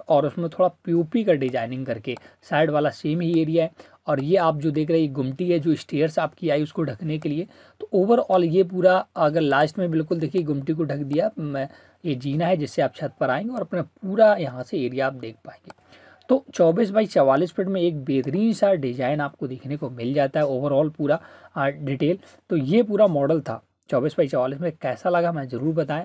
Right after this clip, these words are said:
अगर आप ऐसे मॉडल बनवाना चाहते हैं तो आप हमें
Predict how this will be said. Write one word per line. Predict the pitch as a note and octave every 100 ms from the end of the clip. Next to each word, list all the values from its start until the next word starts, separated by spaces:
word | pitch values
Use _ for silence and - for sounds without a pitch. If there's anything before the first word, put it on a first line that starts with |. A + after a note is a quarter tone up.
| -
अगर | C#3 D3+
आप | C#3 C#3
ऐसे | C3 - D#3+
मॉडल | C3 C3 D3
बनवाना | C3+ B2+ A#2 C3 D3
चाहते | F3 C3 D#3+
हैं | D#3+ - - _
तो | -
आप | E3 G#3+ G3+
हमें | F#3+ G#3+